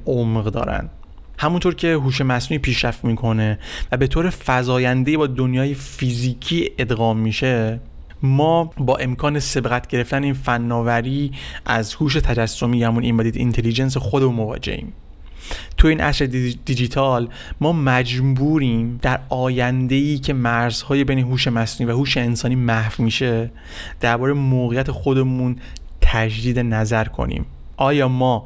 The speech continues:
همونطوری که استیو وزنیاک، یکی از هم بنیانگذارای اپل، گفته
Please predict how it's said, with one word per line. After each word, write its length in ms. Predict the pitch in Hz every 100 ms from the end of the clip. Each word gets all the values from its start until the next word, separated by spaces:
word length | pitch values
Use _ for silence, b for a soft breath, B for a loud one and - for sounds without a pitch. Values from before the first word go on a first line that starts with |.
| -
همونطوری 500 | 131 131 139 131 131
که 180 | 135 131 - -
استیو 480 | 156 - - 147 127
وزنیاک، 560 | 127 113 117 - - - -
یکی 160 | 160 123
از 220 | 110 - -
هم 280 | 117 120
بنیانگذارای 760 | 117 120 113 113 113 113 120 123
اپل، 540 | 120 110 - 120 110 117 B B -
گفته 560 | 135 120 - 147 131